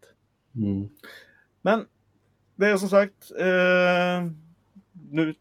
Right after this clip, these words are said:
Speaker 2: tittar vi på avsnitt två och ser fram emot, eh, resten också.
Speaker 1: Mm.
Speaker 2: Jag gillar. Kom igen nu, Marvel. Att gör, gör bra.
Speaker 1: Yes.
Speaker 2: Och nu får man ju gå på bio, så nu,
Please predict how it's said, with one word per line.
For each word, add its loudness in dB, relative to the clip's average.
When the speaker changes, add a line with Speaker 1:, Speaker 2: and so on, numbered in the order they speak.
Speaker 2:
tittar -2
vi 0
på -4
avsnitt 0
två -2
och -2
ser -4
fram -2
emot, -8
eh, -14
resten -2
också. -2
Speaker 1:
Mm. 0
Speaker 2:
Jag 0
gillar. -4
Kom -2
igen 2
nu, -2
Marvel. -2
Att -12
gör, 0
gör 2
bra. 0
Speaker 1:
Yes. 0
Speaker 2:
Och -8
nu -2
får -4
man 0
ju -2
gå -4
på -4
bio, 0
så -2
nu, 0